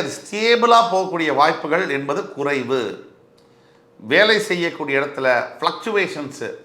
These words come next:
பேர் திடீர்னு நல்ல பேராகிறது, திடீர்னு கெட்டு போறது,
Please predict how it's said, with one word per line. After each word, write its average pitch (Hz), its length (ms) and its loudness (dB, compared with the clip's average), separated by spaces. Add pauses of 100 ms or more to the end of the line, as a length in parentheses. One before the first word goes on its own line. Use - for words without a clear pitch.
(300)
பேர் 190 220 2 (120)
திடீர்னு 190 420 -6
நல்ல 151 140 0 (100)
பேராகிறது, 131 460 2 (160)
திடீர்னு 196 400 -4
கெட்டு 156 240 -2
போறது, 120 280 -4